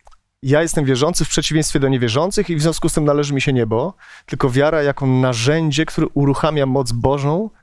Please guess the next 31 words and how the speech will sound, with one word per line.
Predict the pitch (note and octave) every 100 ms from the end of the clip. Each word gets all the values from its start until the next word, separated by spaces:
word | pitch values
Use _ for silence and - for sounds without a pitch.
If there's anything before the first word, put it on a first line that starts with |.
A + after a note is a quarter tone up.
| -
w | A#2
moim | C3 C#3+ D3+ C#3+
życiu. | C3 C#3 - F#2+ F#2+ - _ -
Wi-, | G#2+ - C3 -
z-, | C#3 B2 -
zresztą | D#3 E3+
zobaczmy, | D3+ D3 C#3 C3+ B2 - - - _ _ _ _ _ -
Hebrajczyków | - E3 C#3+ C3+ A3+ F#3+
jedenaście, | F#3 D#3 B2 A2 - C3+ F#3
my | D#3
mu-, | E3 D#3+
mówimy, | D3+ D3+ C#3+
to | D3
są | D#3
bohaterowie | C#3+ D3 - C3+ C3+
wiary, | A#2 F#2+ F#2+ - - - -
ale | C3
to | C#3+
jest | -
lista | A2+ - -
uczynków. | C#3 - A#3 B2 G2+ A2+ - _ _ -
Wiarą | F2+ C3 C#3 C#3 C#3 D3
Mojżesz | A#2+ B2 C3 A#2 C3 A#2+
wyszedł, | G2 C3 - G2 F2 - G2
wiarą | F#2 B2+ C#3 C#3+
Abraham | - A2+ A#2 B2 B2 B2+ C3+ -
zrodził. | F#2+ A2+ A#2+ F#2+ - -
Oni | C3+ C#3+
coś | C#3 C#3
zrobili | A#2+ C#3+ C#3+ G3 B2
wiarą, | G2 G#2 F#2+ F2+ F#2